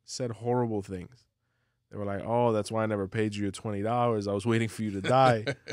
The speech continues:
Speaker 1: Oh, you know, you stupid, we hated you. That's why we didn't invite you to the Santo to do the matanza. Or,
Speaker 2: <laughs>
Speaker 1: "That's why we didn't take our god kids to you for,"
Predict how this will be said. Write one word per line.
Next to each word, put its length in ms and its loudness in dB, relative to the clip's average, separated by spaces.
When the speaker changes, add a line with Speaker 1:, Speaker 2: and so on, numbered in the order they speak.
Speaker 1:
Oh, 440 8
you 180 0
know, 140 -4
you 320 -6
stupid, 920 -4
we 160 -2
hated 400 0
you. 220 -2
That's 180 -2
why 120 4
we 100 2
didn't 180 -2
invite 240 0
you 80 -2
to 140 -6
the 100 -4
Santo 420 -2
to 140 -2
do 140 -4
the 100 -2
matanza. 840 0
Or, 220 -8
Speaker 2:
<laughs> 160 -20
Speaker 1:
"That's 140 -4
why 160 4
we 100 4
didn't 200 -4
take 120 -4
our 120 -2
god 340 2
kids 300 -6
to 100 -4
you 160 -4
for," 220 -10